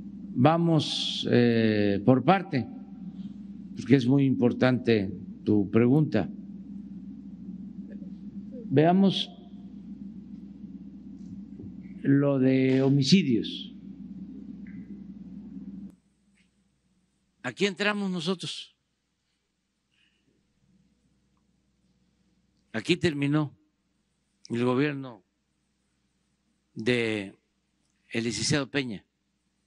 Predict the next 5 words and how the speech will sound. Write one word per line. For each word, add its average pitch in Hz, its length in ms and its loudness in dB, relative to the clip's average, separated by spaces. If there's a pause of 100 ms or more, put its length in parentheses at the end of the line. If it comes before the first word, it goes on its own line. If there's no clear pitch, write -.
(2750)
Ochocientos 160 1080 -4 (1000)
cincuenta 131 560 -2
y 135 60 4
un 156 140 -2
homicidios 120 680 -8